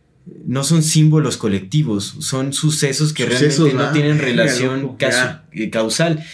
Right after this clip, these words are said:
Speaker 1: que es lo que dice Jung, o sea, son
Speaker 2: Causal.
Speaker 1: dos, como que el empate de dos eventos, dos sucesos, dos personas, lo que sea,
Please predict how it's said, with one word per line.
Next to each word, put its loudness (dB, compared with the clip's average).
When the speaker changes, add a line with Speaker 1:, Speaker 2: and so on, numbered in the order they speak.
Speaker 1:
que 0
es 0
lo 0
que -2
dice -2
Jung, 2
o -2
sea, -4
son -2
Speaker 2:
Causal. -2
Speaker 1:
dos, -2
como -2
que -4
el 0
empate 0
de 2
dos -2
eventos, -4
dos -4
sucesos, -4
dos -4
personas, -6
lo -6
que -8
sea, -4